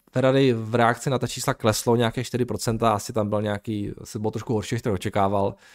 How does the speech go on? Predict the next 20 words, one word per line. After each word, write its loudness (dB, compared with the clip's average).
ale 6
oni 2
jsou 0
hlavně 4
strašně -4
drazí. -4
Jo, -6
prostě, 0
eh, -4
<laughs> -20
se -2
na 4
tu 0
valuaci, 4
to 0
je 6
fakt -6
jako -10
úlet. 2
Eh, -2